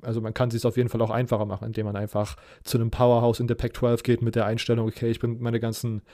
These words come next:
den halben Coaching-Staff, mit der Norman Oklahoma funktioniert hat, ich bring meine Connections mit, ich bring meine Attitüde mit und mach einfach dasselbe, nur noch mal auf einer größeren Skala. Und das hört sich jetzt disrespectvoll zu Oklahoma an, aber das soll's gar nicht sein, sondern,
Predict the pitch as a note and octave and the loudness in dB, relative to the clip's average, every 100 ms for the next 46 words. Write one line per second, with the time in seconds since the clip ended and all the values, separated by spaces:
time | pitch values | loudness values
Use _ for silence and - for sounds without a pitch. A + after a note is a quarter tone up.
0 | - - A#2 A#2+ A#2 - C3 C3+ B2 C3 | -20 -10 0 2 2 4 4 4 2 4
1 | B2+ B2+ A#2+ A#2 A#2 A#2+ A#2 A2+ A2+ B2 | 4 4 2 2 2 2 2 0 2 2
2 | B2+ B2+ - B2 A#2 A#2+ A2+ A#2 A2+ A2+ | 2 0 0 0 2 2 0 0 0 -2
3 | - A#2+ A#2 - A#2 A#2 A2 - A#2 A2+ | 0 -2 0 -4 -4 -2 -2 -2 -2 0
4 | A2+ A2+ G#2+ - - - A#2+ A2+ - B2 | 0 0 -2 -10 -20 -6 -2 0 2 4
5 | B2 A#2+ A2+ A2+ A2+ A#2 G#2+ - - A#2 | 4 2 0 0 2 0 0 -6 -2 -2
6 | - A#2 A#2+ A#2+ A#2+ A#2 A#2 A#2 A#2 A2 | 2 2 4 4 4 2 0 0 0 0
7 | A2+ A2+ A2 - A2 A#2 A2+ A2 A2 - | 0 2 0 0 -2 0 -2 0 -2 -6
8 | _ _ _ _ _ - A#2 A#2+ A#2+ A2+ | _ _ _ _ _ 2 4 4 2 0
9 | - A#2 A#2 G#2 G2+ G#2+ A#2+ - A#2 - | 0 2 2 0 -4 -4 -6 -4 -6 -6
10 | - - A#2+ B2 - B2 - B2 A2+ B2 | -10 -2 0 0 0 -2 -2 -2 0 -2
11 | A2+ A2+ B2 C3 A2+ A2 G#2+ A2 - G#2+ | -2 -4 -2 -2 -2 -6 -4 -4 -4 -8
12 | G#2+ A2 A#2 A2 G#2 G#2 | -6 -4 -4 -4 -6 -8